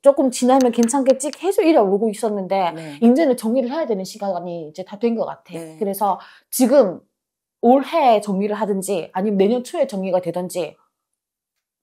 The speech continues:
Speaker 1: 막 표정으로 <gasps> 이렇게 하면은
Speaker 2: 네.
Speaker 1: 안 돼.
Speaker 2: 네.
Speaker 1: 지금 우리 <laughs> 촬영하고 있는데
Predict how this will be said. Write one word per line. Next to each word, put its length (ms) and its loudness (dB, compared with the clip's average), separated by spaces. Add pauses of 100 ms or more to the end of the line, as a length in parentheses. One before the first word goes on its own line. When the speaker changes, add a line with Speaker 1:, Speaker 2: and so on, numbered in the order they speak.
(640)
Speaker 1:
막 300 2
표정으로 480 6
<gasps> 240 0
이렇게 220 2
하면은 280 8
Speaker 2:
네. 300 8 (180)
Speaker 1:
안 200 6
돼. 80 10 (260)
Speaker 2:
네. 240 6
Speaker 1:
지금 200 8
우리 480 2
<laughs> 800 4
촬영하고 500 6
있는데 220 2